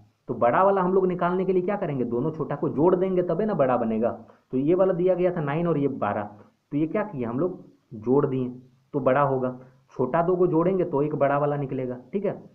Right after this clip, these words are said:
तो देखिए जोड़ दिए, अब कुछ नहीं करना है, square करना है और root चढ़ाना है। अब इसको solve तो हम लोग कर सकते हैं, निकल के आ जाएगा answer।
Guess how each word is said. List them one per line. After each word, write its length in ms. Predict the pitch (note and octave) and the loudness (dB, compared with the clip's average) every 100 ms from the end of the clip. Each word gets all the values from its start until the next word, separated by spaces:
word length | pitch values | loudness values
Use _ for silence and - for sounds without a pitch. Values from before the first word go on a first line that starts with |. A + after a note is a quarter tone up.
| _ _ _ _ C#3+ | _ _ _ _ -10
तो 60 | |
देखिए 220 | C#3 D#3 | -4 -2
जोड़ 240 | B2+ C#3 E3 | 0 2 2
दिए, 240 | E3 G3 - - - | 2 -2 -4 -12 -8
अब 120 | D#3 | -2
कुछ 180 | G#3+ G#3+ | -2 2
नहीं 100 | A3 | 0
करना 240 | A3 F#3+ F#3+ | 2 0 -2
है, 60 | |
square 280 | - E3+ E3+ | -2 2 2
करना 240 | F3+ F3+ | 2 -2
है 60 | G3 | -2
और 80 | E3 | 0
root 200 | C3+ - | -2 -2
चढ़ाना 320 | A2 G#2 F#2+ | -4 -4 -6
है। 140 | F#2 - _ _ | -12 -20 _ _
अब 100 | C#3 | -8
इसको 140 | C#3+ - | -6 -8
solve 260 | - E3+ E3+ | 2 2 4
तो 120 | F#3+ | 2
हम 80 | F#3 | 2
लोग 120 | F#3 | 2
कर 120 | G3 | 2
सकते 260 | G3 - F#3+ | 0 -2 -2
हैं, 40 | |
निकल 220 | E3 E3+ | 0 0
के 100 | D#3+ | 2
आ 80 | D3 | 0
जाएगा 220 | B2 A#2+ A2+ | 2 0 0
answer। 280 | A2 A2 | -4 -6